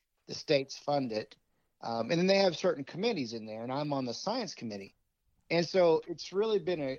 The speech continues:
a, a great pleasure to be on that committee in terms of I get to,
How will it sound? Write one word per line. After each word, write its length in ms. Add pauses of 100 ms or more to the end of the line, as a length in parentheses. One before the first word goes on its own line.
a, 60 (340)
a 60
great 280
pleasure 320
to 100
be 160
on 140
that 200
committee 420
in 80
terms 380
of 140
I 120
get 280
to, 220